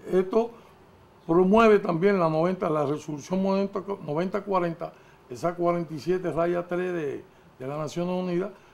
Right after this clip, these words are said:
promueve la noventa cuarenta del Consejo de Ministros aquí en Cuba, y también se planifica la,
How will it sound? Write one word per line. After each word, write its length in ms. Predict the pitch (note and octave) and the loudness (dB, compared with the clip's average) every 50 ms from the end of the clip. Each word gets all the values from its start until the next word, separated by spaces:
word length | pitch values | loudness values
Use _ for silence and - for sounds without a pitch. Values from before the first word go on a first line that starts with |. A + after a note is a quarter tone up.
| - _ _ - | -20 _ _ 0
promueve 640 | - F3 F3+ F#3 F#3+ G3+ G#3+ G#3 F#3 D3 B2+ A2+ - - - - - - - - - _ - - | 4 4 6 6 8 8 8 8 8 6 4 0 -2 -10 -20 -20 -20 -20 -20 -20 -20 _ -18 -12
la 340 | C3+ C#3 D3 D3+ D#3 D#3 D#3 | -8 -8 -4 -2 0 0 2
noventa 400 | D3+ D3+ E3 F#3 G3+ F#3+ A3+ F#3+ | 2 2 2 2 0 -2 -4 -4
cuarenta 420 | - G3+ F#3 F3+ G3 G#3 G3+ G#3 G3 | 0 2 4 4 4 2 0 0 0
del 120 | F3 D3+ | -2 -2
Consejo 380 | E3+ D#3+ C3 - D#3 E3+ F3 E3+ | -4 -8 -4 -2 0 0 0 0
de 40 | |
Ministros 480 | D#3 D3 D3+ E3+ F#3 F3+ - E3+ D#3+ E3 - - - - | -2 -2 -2 -4 -4 -4 -4 -4 -4 -4 -8 -16 -20 -16
aquí 220 | A2+ A#2 - D3 | -16 -14 -10 -6
en 80 | D#3+ E3+ | -8 -6
Cuba, 400 | - - F#3 F3 E3+ D#3+ E3+ - - - - - - - - - | -6 -2 0 0 2 2 0 -2 -4 -18 -20 -20 -20 -20 -20 -10
y 140 | - E3 E3 | -6 -6 -4
también 640 | - F#3 E3+ D#3+ D#3+ D#3+ E3 F#3 G3 G#3 A3+ A#3+ - - - - - - _ _ - | 2 4 4 4 4 2 2 2 4 2 2 -2 -6 -14 -20 -20 -20 -20 _ _ -20
se 260 | - - - E3+ E3 | -10 0 2 2 2
planifica 800 | - - F3+ F3+ F3+ F3+ D#3+ - - G#3+ G3 E3+ - C3 A2 - - - - _ _ _ - - _ _ _ - _ _ _ _ _ _ _ - | 4 2 2 2 2 0 -2 -2 -4 -6 -6 -4 -6 -8 -8 -10 -14 -20 -20 _ _ _ -20 -20 _ _ _ -20 _ _ _ _ _ _ _ -4
la, 960 | D3 D3 D#3 D3+ D3+ D3 D3 C#3+ C#3+ C#3 C#3 C#3 C#3 C#3 C#3 C#3+ C#3+ - | -2 0 2 4 4 4 4 4 4 4 2 2 2 0 -2 -4 -6 -8